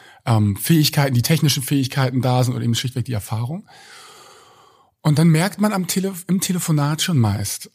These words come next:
ob man selbst in dreißig Minuten auf eine gute Gesprächskultur trifft, ob man Interesse hat,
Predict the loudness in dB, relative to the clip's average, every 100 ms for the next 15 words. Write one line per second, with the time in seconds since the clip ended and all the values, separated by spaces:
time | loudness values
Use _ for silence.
0 | _ -4 -4 -6 _ -2 2 2 2 2
1 | 0 -2 -4 -2 0 0 0 2 2 0
2 | -2 -2 -4 -6 _ _ _ _ -10 -4
3 | -2 -2 -2 -2 0 0 -2 -2 -2 0
4 | 0 0 -2 -2 -2 0 -2 0 0 2
5 | 0 -2